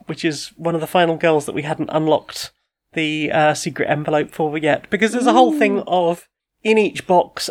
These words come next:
Speaker 1: underneath the, um, packaging, there is a little red envelope that you open when, uh, a particular final girl has basically survived, uh, a, any ca-, uh, or any, um, story or any
Speaker 2: Hmm.
Speaker 1: scenario.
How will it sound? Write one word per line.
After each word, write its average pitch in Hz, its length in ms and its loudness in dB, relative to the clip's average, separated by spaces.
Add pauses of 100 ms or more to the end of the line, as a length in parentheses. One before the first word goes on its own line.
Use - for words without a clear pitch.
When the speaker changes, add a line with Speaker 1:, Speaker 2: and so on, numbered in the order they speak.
(100)
Speaker 1:
underneath 175 520 0
the, 160 360 -4 (100)
um, 151 560 -2
packaging, 151 680 -2 (140)
there 160 100 0
is 151 100 0
a 165 60 2
little 151 220 2
red 151 340 0 (440)
envelope 160 540 0 (460)
that 175 140 -4
you 160 180 2
open 175 560 0
when, 175 480 -2
uh, 170 320 2 (200)
a 175 140 2
particular 175 760 0
final 175 340 0
girl 180 260 2
has 170 420 -6 (420)
basically 180 420 -2
survived, 180 640 0 (420)
uh, 170 220 -2
a, 180 240 0 (160)
any 190 260 2
ca-, 190 540 0
uh, 170 100 4
or 151 180 2
any, 165 340 0
um, 151 640 0
story 220 480 0 (160)
or 156 220 -4
any 185 120 0
Speaker 2:
Hmm. 190 60 0
Speaker 1:
scenario. 202 640 2